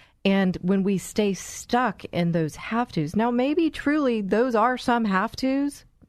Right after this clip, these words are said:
I don't know, but when we're so stuck in that thinking, we have no way to, the second thing I wanna talk about is communicate with others. And what I'm hearing, Tom, is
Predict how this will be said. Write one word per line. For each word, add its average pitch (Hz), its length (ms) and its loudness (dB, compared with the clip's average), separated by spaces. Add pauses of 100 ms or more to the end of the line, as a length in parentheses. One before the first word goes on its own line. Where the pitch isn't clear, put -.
I 170 180 2
don't 220 280 0
know, 202 360 0 (500)
but 202 120 2
when 208 240 0
we're 220 160 0
so 285 300 -2
stuck - 580 -4
in 190 260 0
that 170 240 -2
thinking, 180 600 -2
we 180 160 0
have 180 400 -2 (400)
no 220 320 4
way 180 480 0
to, 170 240 -2
the 170 100 -4
second 226 440 -2
thing 160 120 0
I 151 60 0
wanna 147 240 -2
talk - 260 -4
about 147 320 -2
is 165 220 -2
communicate 175 840 -2
with 147 220 -6
others. 165 540 -2
And 165 260 0 (300)
what 208 100 2
I'm 247 120 2
hearing, 196 340 0
Tom, 151 380 -2
is 160 340 -4